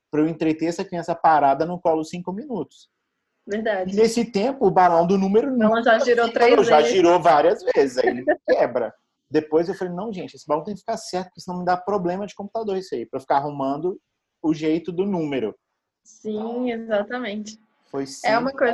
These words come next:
Speaker 2: que a
Speaker 1: sensacional.
Speaker 2: gente tem dificuldade. É, eu já tive experiências negativas de, de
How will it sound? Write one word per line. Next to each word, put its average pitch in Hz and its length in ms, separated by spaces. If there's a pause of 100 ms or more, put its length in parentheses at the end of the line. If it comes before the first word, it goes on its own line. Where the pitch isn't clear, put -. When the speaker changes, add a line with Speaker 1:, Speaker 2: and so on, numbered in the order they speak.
Speaker 2:
que 262 80
a 254 60
Speaker 1:
sensacional. - 0
Speaker 2:
gente 247 260
tem 226 220
dificuldade. 214 1040
É, 190 680
eu 196 40
já 202 160
tive 214 240
experiências 208 680
negativas 202 840
de, 185 540
de 196 460